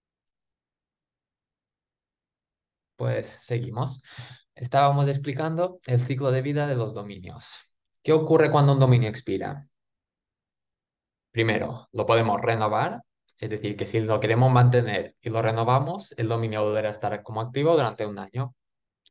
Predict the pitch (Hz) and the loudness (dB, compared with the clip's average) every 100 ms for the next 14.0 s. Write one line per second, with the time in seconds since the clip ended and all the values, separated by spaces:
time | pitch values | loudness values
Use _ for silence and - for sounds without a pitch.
0 | _ 127 127 123 151 156 160 165 170 180 | _ -6 -4 -2 -2 -2 -4 -4 -2 -4
1 | 180 _ - 123 120 127 127 117 110 107 | -6 _ -8 0 4 4 4 2 0 -4
2 | 101 101 98 95 - - _ - - - | -6 -8 -10 -14 -18 -20 _ -20 -20 -20
3 | - _ _ _ _ - 113 123 139 175 | -20 _ _ _ _ -6 -4 0 2 0
4 | 143 _ _ _ _ _ - 120 120 120 | -4 _ _ _ _ _ 4 6 8 6
5 | 113 117 117 139 139 160 - - 120 117 | 6 2 2 2 2 2 -2 -2 -2 -2
6 | - 123 120 117 123 131 123 107 104 104 | -2 0 2 4 4 4 2 -4 -4 -8
7 | 101 98 95 92 - 127 - _ _ _ | -10 -12 -12 -8 -8 -8 -18 _ _ _
8 | _ _ _ - 117 123 139 135 139 156 | _ _ _ -6 0 4 4 4 4 4
9 | 202 214 - - 110 110 123 117 104 113 | 2 -2 -10 -6 -4 0 2 2 2 0
10 | 107 117 104 101 - _ _ 101 101 104 | -2 -2 -2 -4 -6 _ _ -10 -8 -6
11 | 98 95 104 101 95 - 110 113 104 101 | -4 -4 -2 -2 -4 -4 -2 0 0 -4
12 | 95 95 - - _ - 104 104 104 107 | -8 -10 -16 -20 _ -8 -4 -2 0 0
13 | 107 104 - 104 - 127 139 185 - - | 2 0 -2 -4 0 0 0 -4 -10 -20